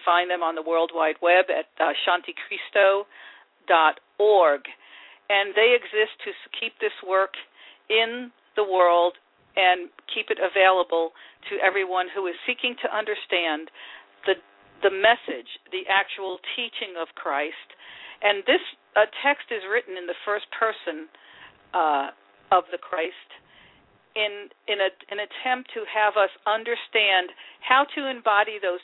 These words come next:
teachings and how to live them in our everyday life. So this, this evening's discussion, we're gonna continue a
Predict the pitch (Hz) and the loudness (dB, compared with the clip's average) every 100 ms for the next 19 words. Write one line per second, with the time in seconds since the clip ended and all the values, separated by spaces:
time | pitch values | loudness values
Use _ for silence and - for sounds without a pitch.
0 | - 185 180 - 165 160 160 - - - | -12 -14 -12 -10 -10 -12 -18 -20 -20 -14
1 | - 190 233 233 247 - 220 208 202 - | -10 -2 4 4 4 0 -8 -4 -4 -2
2 | 190 190 190 _ _ _ _ 196 190 170 | -2 -2 -8 _ _ _ _ -6 -2 0
3 | 170 - 196 180 190 196 190 170 165 165 | 0 0 -2 -2 -6 -6 -2 0 0 -4
4 | - _ 165 156 139 - - - - - | -10 _ 0 0 0 -6 -16 -18 -20 -20
5 | - - - - _ _ - - 202 175 | -20 -20 -20 -20 _ _ -20 0 4 6
6 | 165 165 165 - _ - 269 254 - 381 | 4 0 -4 -10 _ -2 -2 -4 -12 -14
7 | - 277 240 208 180 185 - 175 - 185 | -10 -6 -6 -8 -14 -10 0 0 0 -6
8 | 175 175 170 175 - 240 214 196 - | -4 -4 -6 -12 -8 -6 -4 -6 -4